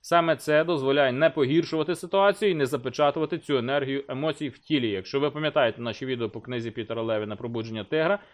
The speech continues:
то такий механізм є природним для живих істот. Зебра,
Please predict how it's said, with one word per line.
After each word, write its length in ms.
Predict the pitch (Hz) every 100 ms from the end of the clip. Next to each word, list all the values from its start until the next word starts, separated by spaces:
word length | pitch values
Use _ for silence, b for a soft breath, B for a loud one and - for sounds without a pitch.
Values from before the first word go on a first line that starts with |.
| B _
то 100 | 143
такий 220 | 160 185
механізм 580 | 165 165 160 160 190 156
є 160 | 156 143
природним 720 | - 175 180 170 170 185 160
для 240 | 113 127
живих 320 | 120 113 117 113
істот. 400 | 104 104 104 - b b b b b
Зебра, 520 | 120 175 233 269 277